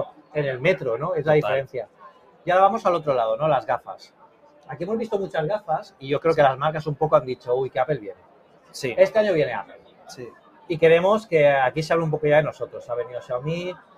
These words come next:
Speaker 1: eh, he visto que H T C con las Valve
Speaker 2: Sí.
Speaker 1: nuevas están arrasando y tienen muy buenas propuestas.
Speaker 2: Sí.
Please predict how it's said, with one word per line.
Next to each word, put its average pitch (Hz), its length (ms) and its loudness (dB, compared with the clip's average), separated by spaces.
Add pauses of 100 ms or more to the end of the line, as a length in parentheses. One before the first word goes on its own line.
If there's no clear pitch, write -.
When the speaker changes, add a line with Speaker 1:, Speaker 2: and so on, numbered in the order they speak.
(260)
Speaker 1:
eh, 123 380 0
he 139 100 -4
visto 147 380 -2
que 123 420 2
H - 200 -4
T 131 100 -4
C 139 160 -4
con 131 140 -2
las 120 160 0
Valve 131 340 4
Speaker 2:
Sí. 131 100 -10
Speaker 1:
nuevas 135 220 4 (220)
están 135 420 -2 (540)
arrasando 135 840 0
y 120 260 -4
tienen 131 220 -8
muy 135 180 -2
buenas 131 240 -2
propuestas. 151 720 -2
Speaker 2:
Sí. 104 240 -20